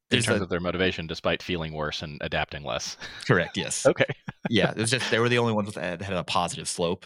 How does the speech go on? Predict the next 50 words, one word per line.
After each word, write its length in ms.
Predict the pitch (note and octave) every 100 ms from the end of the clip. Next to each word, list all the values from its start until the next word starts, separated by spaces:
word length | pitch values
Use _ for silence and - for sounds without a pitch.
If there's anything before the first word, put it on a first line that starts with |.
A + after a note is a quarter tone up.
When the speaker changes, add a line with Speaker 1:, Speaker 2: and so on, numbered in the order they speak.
| -
Speaker 1:
It 60 |
was 240 | F2+ D#2+ - D#2+
ever 180 | D#2+
so 160 | E2 F2
slight, 400 | E2+ E2+ E2 F2+ -
and 140 | E2+
so 100 | F2+
it's 120 | E2+
like, 160 | - D#2+
"Ooh, 140 | D#3 -
it 80 |
improved 280 | F2+ F#2+ G#2
the 60 | F#2
most," 360 | A#2 D#2+ - -
which 160 | F#2
is 180 | - - - -
maybe 180 | F2
true, 380 | E2 - A2+ F2+
but 160 | D#2 - _ _
not 120 | F2+ D#2
necessarily 440 | - - E2+ E2+ _ _ _ _ _ -
m-, 100 | E2 -
meaningful. 520 | - E2 C#2+ - - _ _ _ _ _ _ _ _ -
Speaker 2:
Although 200 | A2 G2+
that's 180 | G2
also 220 | G#2 G2 F#2+
the 100 | F2
group 220 | F2+ F2
that, 260 | E2+ - F2
uh, 220 | D#2+ D#2+
in, 100 | F2
at 100 | E2+
least 180 | F2 -
in 80 | D#2+
some 160 | F2
of 60 | D#2
that, 120 | D2 - E2
they 120 | D#2+
had 160 | D#2 D2+
to 40 |
get, 200 | D#2 D2 -
uh, 240 | D2+ C#2+ D2+ - _
terminated 460 | - E2+ D2 C#2 D2 - -
or, 80 |
or 60 | D2 -
Speaker 1:
Terminated. 560 | A2+ G2+ - - - -
Speaker 2:
dropped 640 | B2+ A#2 C3+ A#2 - B2+
<laughs> 0 |
from, 160 | - A2+
from 400 | - - -